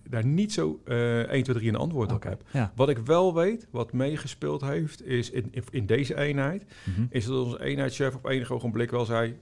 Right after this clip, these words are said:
Speaker 1: "Ja, we hebben capaciteitstekort. Ja, er komt meer capaciteitstekort. Maar als we blijven werken zoals we deden,
Speaker 2: Ja.
Speaker 1: dan verbetert dat nooit." En daar de verbetering in zoeken, vraagt om innovatie. En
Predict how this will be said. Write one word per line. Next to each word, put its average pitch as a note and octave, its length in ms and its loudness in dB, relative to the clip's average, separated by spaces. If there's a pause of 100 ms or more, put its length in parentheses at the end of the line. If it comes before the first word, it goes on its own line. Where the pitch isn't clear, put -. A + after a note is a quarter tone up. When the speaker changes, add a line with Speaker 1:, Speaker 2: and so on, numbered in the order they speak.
Speaker 1:
"Ja, B2 360 2
we G#2+ 60 -2
hebben A#2 180 2
capaciteitstekort. C3 840 -2 (100)
Ja, A#2 320 0
er G#2+ 120 -4
komt A2+ 200 -4
meer B2+ 180 0
capaciteitstekort. D3+ 920 -4 (120)
Maar G#2+ 140 0
als C#3 180 2
we B2+ 120 0
blijven A#2 340 4
werken D3+ 300 4
zoals B2+ 220 0
we A#2+ 100 0
deden, D3+ 460 4 (240)
Speaker 2:
Ja. A2 220 2
Speaker 1:
dan C#3 400 6
verbetert C#3+ 380 4
dat D3 120 2
nooit." C#3 440 4
En A2 180 -4
daar C#3+ 400 2
de A2+ 100 -2
verbetering F3 480 2
in F3+ 100 -2
zoeken, F#3 400 2
vraagt - 420 0
om C#3 140 0
innovatie. B2+ 680 4 (300)
En A#2 200 4